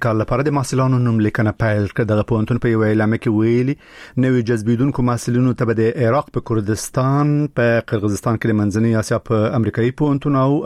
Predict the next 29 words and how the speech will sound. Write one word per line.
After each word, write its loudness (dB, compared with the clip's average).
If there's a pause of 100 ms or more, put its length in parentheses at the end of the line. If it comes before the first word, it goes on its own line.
همداراز 0 (460)
د 2 (120)
امریکا 0
په -4
بارډ -2
کالج -2
کې 0
د 0
زده -2
کړو -2
زمینه 0 (140)
برابره 0
شي. -2
په 2 (140)
اعلامیه 2
کې -2
دغه 0
راز -2
ویل 0
شوي 0
چې -2 (580)
له 2
افغانستان 0
هم 2 (100)
د -4
آنلاین 2 (180)
زده -2 (120)
کړو 0
مینوال 0